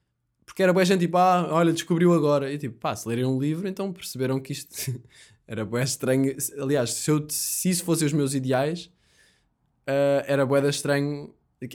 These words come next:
era bué da estranho isso ser os meus ideais. Ahm, mas fico mesmo fodido com, não é fodido, é mais triste porque, para já, este tipo de, de opressão do Twitter que há e de censura e de, imaginem, imaginem que isso eram os meus ideais.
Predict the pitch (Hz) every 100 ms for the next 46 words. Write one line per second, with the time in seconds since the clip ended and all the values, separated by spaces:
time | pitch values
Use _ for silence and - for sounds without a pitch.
0 | 85 143 208 277 143 151 139 107 123 117
1 | 120 113 110 107 95 _ _ _ - -
2 | _ _ - 127 127 131 127 123 - 160
3 | 170 175 208 - 214 220 220 220 214 -
4 | - 202 214 - - 202 220 262 262 -
5 | 254 208 175 190 190 - 208 190 - -
6 | 190 - 202 196 - 180 185 233 277 -
7 | - _ _ _ _ _ _ _ _ _
8 | _ _ _ _ _ _ _ 185 175 -
9 | 180 175 160 175 175 170 160 156 151 143
10 | 147 - 135 135 143 151 156 147 - 175
11 | 175 156 147 147 143 127 131 131 127 113
12 | - 135 123 - 147 143 123 120 110 123
13 | 120 120 165 175 139 175 202 247 269 226
14 | - 202 185 170 175 165 - 147 143 117
15 | 104 -